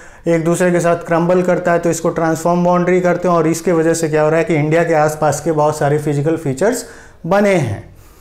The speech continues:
कुछ important facts, most volcanoes and earthquakes in the world are located at plate margins, but some do occur within the plates। बहुत सारे जितने भी plate margins हैं, ये जो margins दिख रहा है आपको,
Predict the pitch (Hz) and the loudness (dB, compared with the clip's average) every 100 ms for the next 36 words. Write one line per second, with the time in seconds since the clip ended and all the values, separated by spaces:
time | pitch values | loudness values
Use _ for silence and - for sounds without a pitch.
0 | - - - 196 190 196 196 175 175 180 | -20 -20 -4 -2 0 -2 -4 -2 0 0
1 | 180 208 190 196 208 214 - 147 180 226 | 0 0 0 0 0 0 -4 -2 0 2
2 | 220 190 190 185 196 185 196 190 190 185 | 2 2 2 2 0 2 0 0 0 2
3 | 180 180 - 185 190 196 196 175 170 165 | 0 -2 -2 0 2 0 -2 0 2 2
4 | 180 190 196 165 165 165 165 170 165 170 | 2 2 0 0 0 2 0 0 0 0
5 | 170 170 170 - 165 170 170 180 170 170 | 2 2 0 -2 0 0 0 0 0 0
6 | 180 175 165 175 175 - - - - - | -2 -2 -2 -2 -6 -18 -20 -20 -8 -2
7 | 185 202 180 196 180 180 185 165 160 160 | 0 2 2 2 2 2 0 2 0 0
8 | 160 160 160 170 139 - - - - - | 2 0 0 0 0 0 -8 -10 -20 -20
9 | - - 156 190 214 214 196 196 185 190 | -20 -8 0 0 2 2 2 2 0 0
10 | 202 208 180 202 208 214 185 185 170 185 | 0 0 0 2 2 2 2 2 2 0
11 | 180 180 120 127 156 180 170 165 170 185 | 0 0 0 0 0 0 2 2 2 0
12 | 190 190 170 180 160 135 120 - 104 - | -2 -2 -2 0 0 0 -2 -6 -10 -10